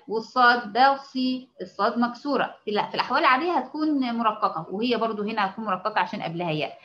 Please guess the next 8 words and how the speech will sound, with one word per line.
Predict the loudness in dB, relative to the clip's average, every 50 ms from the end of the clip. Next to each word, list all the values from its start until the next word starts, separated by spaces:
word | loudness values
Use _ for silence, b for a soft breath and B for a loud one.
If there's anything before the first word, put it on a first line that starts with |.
| b b b _
طب | 2 2 2 4
تعالوا | 4 4 6 6 4
معايا | 4 4 4 4 2 2
يلا | 0 0
كلمة | -2 -2 -2 0 0 -2 -2 -6 -16 _ _ _ _ _ 6 6 6
الطير. | 6 4 -4 -12 _ _ _ _ _ 6 8 8 8 8 4 2 2 0 0 0 2 2 2 6 6 6 4 4 -2 -8 -12 _ _ _ 0
ها، | 2 4 4 2 0 -4 -12 _ _ _ _ _ 4 6 6
الطير. | 6 6 2 -6 -14 _ _ _ _ 8 8 8 8 8 4 2 2 2 2 2 2 4 4 4 4 4 2 -2 -8